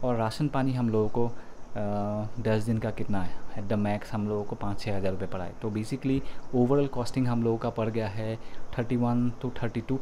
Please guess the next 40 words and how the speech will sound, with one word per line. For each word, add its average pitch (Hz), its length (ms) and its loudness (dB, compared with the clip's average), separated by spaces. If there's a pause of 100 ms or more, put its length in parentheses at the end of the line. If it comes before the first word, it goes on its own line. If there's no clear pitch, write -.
थाउजेंड, 127 340 0
जो 120 100 0
हम 110 240 -2
लोगों 131 200 6
का 117 200 2 (960)
per 165 160 8
person 139 320 2 (400)
बन 120 180 2
जाता 117 260 4
है 113 380 0
six - 320 -4
to 143 120 -4
seven 104 260 2
thousand 101 360 0
rupees, - 400 -4
जो 113 300 0 (300)
दस 123 240 4
दिन 139 140 4
के 131 140 0
लिए 107 220 -2 (460)
quite 104 220 2 (380)
affordable 92 500 2
है, 90 80 -4 (140)
अगर 104 240 -2
आप 98 120 -2
ऐसे 104 200 -2
जगह 98 220 -2
पे 101 140 -4
रहना 92 220 -2
चाहते 92 300 -8
हो। 90 60 -10 (420)
तो 143 400 4 (120)
अगर 131 180 2
आप 156 180 4
लोग 151 200 2
कभी 135 280 0 (720)
यहाँ 139 280 4
पे 151 60 4
आते 101 200 2
हो, 87 80 -2